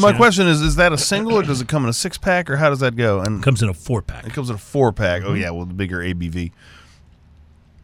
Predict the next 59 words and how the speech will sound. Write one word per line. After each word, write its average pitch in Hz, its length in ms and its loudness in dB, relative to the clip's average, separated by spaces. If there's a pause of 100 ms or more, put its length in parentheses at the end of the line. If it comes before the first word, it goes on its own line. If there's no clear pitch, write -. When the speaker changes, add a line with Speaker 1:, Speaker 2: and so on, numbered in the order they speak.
(120)
Speaker 1:
And 127 120 4
is 123 120 2
it 139 40 0
Speaker 2:
Mm-hmm. 151 80 -4
Speaker 1:
particularly 156 400 -4
expensive 165 540 -4
or 139 120 -2
is 117 80 -4
that 123 160 -4
like 117 140 -4
a 117 40 -8
ten 113 220 -4
dollar 90 240 -2
four-pack? 90 360 -6
Speaker 2:
I 143 80 0
wanna 147 200 2
say 131 160 -2
it's 117 100 -2
about 113 180 -2
a 104 40 -4
ten 120 220 -2
or 113 60 2
eleven 101 280 -4
dollar 90 200 -6
four-pack, 90 260 -8
Speaker 1:
Right. 95 260 -2
Speaker 2:
yes, - 260 -16 (120)
uh, 82 280 -8
Speaker 1:
Gotcha. 87 280 -8 (100)
Speaker 2:
a-, - 40 -14
as 87 180 -10
I 85 80 -10
recall. 76 480 -16
But 87 200 -14
it's 156 180 -10
good. 117 300 -6 (240)
Speaker 1:
Yeah, 110 300 -2
I 104 100 -2
would, 123 160 -4 (140)
I 104 80 -6
would 107 160 -10
definitely 95 560 -10 (720)
get 90 160 -8
that 104 180 -8
one 87 120 -14
again. 90 500 -14
<laughs> - 80 -20
Speaker 2:
Yeah, 101 220 0 (400)
yeah. 80 220 -6
That's, 156 360 -2 (380)
this 190 240 0
is 311 100 -4
the 262 100 -8
kind, 151 320 0
like, 123 300 0
when 135 160 2
you 127 100 2
wanted 139 280 0
to, 117 120 2